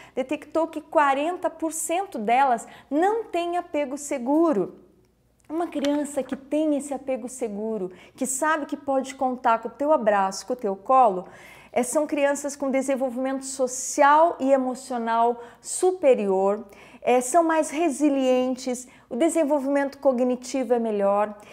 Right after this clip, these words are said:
eles são mais resilientes até nas situações de pobreza, instabilidade familiar,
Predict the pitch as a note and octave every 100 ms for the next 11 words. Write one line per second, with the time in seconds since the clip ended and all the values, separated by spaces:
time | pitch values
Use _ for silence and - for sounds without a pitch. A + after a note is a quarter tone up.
0 | - C#4+ D4+ F4 F4 F#4 E4 E4+ C#4 D4+
1 | C#4+ F#4+ F4 D#4 - E4+ E4 - G4+ A#4+
2 | G#4 F#4+ F4+ E4+ F#4+ F4+ F#4 F4+ F4+ C#4+
3 | D4 E4 F4+ A3+ G3+ F#3+ - - - D#4+
4 | - C#4 C#4 C4+ C4+ C#4+ C4 - C4 A#3
5 | G#3 F#3+ F#3+ G#3+ A3